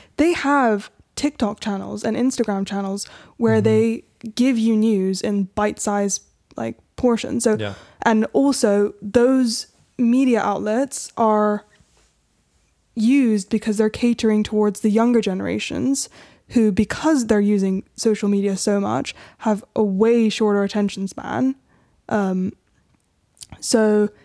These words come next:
Speaker 1: everything is naturally gonna be, like, filtered down to the absolute basic, and that, the,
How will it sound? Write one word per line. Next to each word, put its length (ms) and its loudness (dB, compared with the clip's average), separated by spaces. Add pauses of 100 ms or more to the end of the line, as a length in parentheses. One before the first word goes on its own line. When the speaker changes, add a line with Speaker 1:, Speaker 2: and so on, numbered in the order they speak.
(160)
Speaker 1:
everything 420 2
is 120 0
naturally 360 0
gonna 140 0
be, 100 -2
like, 160 -6
filtered 500 -2
down 300 -2
to 100 -10
the 140 -6
absolute 440 -4
basic, 520 0 (280)
and 180 2
that, 260 0 (340)
the, 240 -2